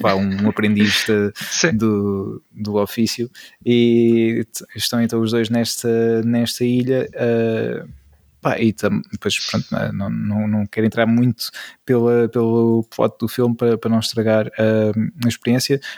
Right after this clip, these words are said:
Speaker 1: mas queria-vos dizer também que, que é algo que também vale a pena verem,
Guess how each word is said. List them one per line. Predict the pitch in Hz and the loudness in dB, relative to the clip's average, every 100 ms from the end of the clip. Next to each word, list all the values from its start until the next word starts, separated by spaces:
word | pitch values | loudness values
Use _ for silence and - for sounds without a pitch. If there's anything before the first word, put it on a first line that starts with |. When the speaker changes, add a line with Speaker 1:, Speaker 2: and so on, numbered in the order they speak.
| - | -4
Speaker 1:
mas | 127 | 0
queria-vos | 127 123 117 123 - | 2 0 -2 -12 -4
dizer | 123 117 123 | -2 0 0
também | 135 131 107 98 - | 2 2 0 -2 -4
que, | 113 107 107 107 107 104 104 - - | 0 2 2 2 0 0 -4 -8 -10
que | 107 104 104 107 | -8 -6 -4 -2
é | |
algo | 101 98 | 0 -2
que | |
também | - 104 | -4 -4
vale | 101 101 | -2 -2
a | 104 | 0
pena | 104 101 101 98 98 | 0 0 0 -2 -2
verem, | 104 107 107 | 0 2 0